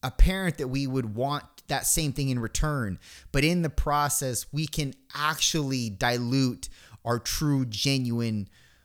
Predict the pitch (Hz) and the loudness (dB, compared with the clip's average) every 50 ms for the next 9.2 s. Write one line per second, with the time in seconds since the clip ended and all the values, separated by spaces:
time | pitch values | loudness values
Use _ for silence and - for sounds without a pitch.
0 | _ _ _ _ _ _ _ _ _ _ _ _ 131 120 135 143 135 131 135 127 | _ _ _ _ _ _ _ _ _ _ _ _ 4 6 8 6 6 6 6 6
1 | 131 131 120 - 120 - - 120 107 92 92 117 113 127 131 127 117 110 98 90 | 6 4 4 0 -6 -6 -8 -8 -8 -8 -6 -2 -2 0 0 0 0 -2 -2 -4
2 | 87 107 - _ _ - - _ _ _ _ 135 131 127 117 131 143 143 - - | -6 -8 -12 _ _ -20 -20 _ _ _ _ 0 0 0 2 0 -2 0 0 -2
3 | 147 131 120 - _ _ _ _ _ _ 135 135 143 139 - 151 135 117 - - | -2 -2 -4 -6 _ _ _ _ _ _ -2 0 0 0 0 -4 -6 -2 0 2
4 | - 170 175 165 151 139 123 113 110 - - - 110 107 113 127 151 170 175 170 | 2 2 2 2 0 0 0 0 -2 -6 -8 -10 -10 -8 -6 -4 -4 -4 -2 -2
5 | 160 147 131 117 - - - - - 143 127 117 117 135 143 - 139 135 127 123 | -2 -4 -2 -2 -2 -4 -4 -4 -4 -4 -4 -2 -2 -4 -6 -6 -8 -10 -8 -8
6 | 127 113 127 120 113 120 127 123 123 120 117 107 101 - - - - - - - | -8 -6 -6 -6 -2 0 0 0 0 0 0 -2 -2 -6 -12 -20 -20 -20 -20 -12
7 | - - - - - - 208 202 165 - - 160 135 151 156 160 151 151 147 135 | -4 0 2 4 6 4 4 2 -2 -4 -6 -2 0 0 2 2 2 2 2 0
8 | 127 - - - 165 170 170 160 151 139 131 123 113 120 127 - - 147 139 131 | -2 -4 -2 0 0 2 2 2 0 0 0 -2 -2 -4 -8 -4 -4 -4 -2 0
9 | 113 - - - | 0 0 0 0